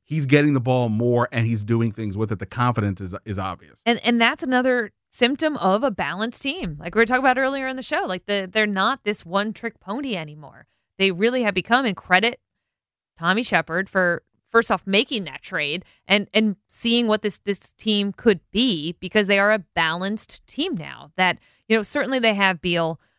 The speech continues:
Speaker 2: um, and th-, their offense could get better, but the way they've constructed this team makes it possible to win games like they won against the Pelicans when they're down nineteen points. They're able to stay in these games because they're finally playing defense for the first time in forever. They're a top five defense now in the league, and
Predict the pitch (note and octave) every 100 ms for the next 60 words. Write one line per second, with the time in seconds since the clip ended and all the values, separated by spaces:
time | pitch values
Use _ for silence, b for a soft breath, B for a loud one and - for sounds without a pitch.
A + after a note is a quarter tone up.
0 | - F#3 F#3 F3 F3 - G3 E3+ G3+ F#3+
1 | C#4+ G3 - A#3 G3 F#3+ - G3 E3 E3+
2 | - F#3+ - F3+ G#3 A3 A3 G3+ G#3+ F#3+
3 | A3 G#3+ G3 E3+ E3+ - A3+ G3 F#3 F3
4 | _ _ - G#3 - G#3+ G#3+ B3+ C4 G3
5 | F#3 F3+ G3+ F#3+ F#3+ G#3 G#3 G3 F#3+ G3+
6 | F3+ G3 G#3 A3 - _ _ - F#3 A#3
7 | C4 D4+ B3+ D#4+ G#4 D#3 D3+ G3+ G3+ G3+
8 | C4+ C4+ C#4+ D4+ C#4 B3 F4+ - G#3 -
9 | B3+ D4+ D4+ - C#4 A#3+ A3+ A#3 b b
10 | - - A#3+ A#3+ B3+ B3 F#3+ A#3+ B3 A3+
11 | G#3+ - G#3+ A#3 G#3+ G3+ B3 C4 A#3+ G#3
12 | E3 G#3+ C#4 F3+ - - F3+ D#3+ F3+ D#3
13 | F3+ E3+ E3 D#3+ F3 E3 D#3+ A3 F#4+ F4
14 | D4+ A#3 G3 A3+ - F3 D#3 F#3 F3+ E3+
15 | D#3+ A3 F#3+ F3+ F3